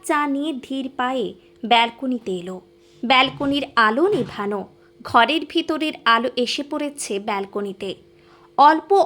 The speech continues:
আলো আঁধারিতে সুচরিতা খেয়াল করল, প্রাণতোষবাবু তখনও গল্প করে চলেছেন পাশের জনের সাথে,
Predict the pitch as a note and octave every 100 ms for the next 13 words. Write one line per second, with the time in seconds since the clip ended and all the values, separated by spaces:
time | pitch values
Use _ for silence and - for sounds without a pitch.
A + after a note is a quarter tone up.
0 | - A#3+ C4 E4 F4+ F4 F4 F4+ C4 G#3+
1 | - - - C#4+ D#4 D4+ D4 D4+ - C4
2 | A3+ B3+ - D#4 A#3+ F#3 F#3 _ _ _
3 | _ D4 D4 F4 F#4 F#4 - F4+ F4 F4+
4 | F#4 D4+ F4+ - D4+ A#3 - - A3 B3+
5 | C4 B3+ D4+ D4+ C#4+ C#4+ B3 A3+ A3 -
6 | C#4 E4+ _ A3+ G#3+ - C#4 C4 A3+ G3+
7 | F#3 - G3 - -